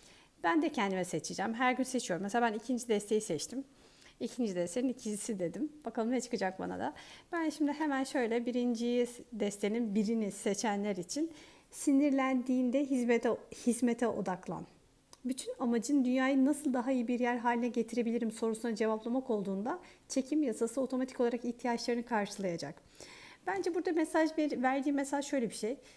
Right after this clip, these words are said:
Bir şey sizi sinirlendiriyor olabilir. Ee, sinirlendiğiniz şeye değil de herhangi bir hizmete, hayatınıza hizmet eden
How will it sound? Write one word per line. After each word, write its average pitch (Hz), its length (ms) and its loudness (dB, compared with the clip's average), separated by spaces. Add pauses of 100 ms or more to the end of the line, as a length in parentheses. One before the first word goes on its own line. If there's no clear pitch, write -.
(220)
Bir 220 60 -6
şey 262 220 0
sizi 254 240 -6
sinirlendiriyor 240 760 0
olabilir. 226 380 -2 (480)
Ee, 208 360 0
sinirlendiğiniz 330 720 2
şeye 262 360 2
değil 320 320 2
de 226 220 2 (340)
herhangi 339 580 0
bir 311 100 2
hizmete, 226 560 -2
hayatınıza 269 800 4
hizmet 254 540 0
eden 196 380 0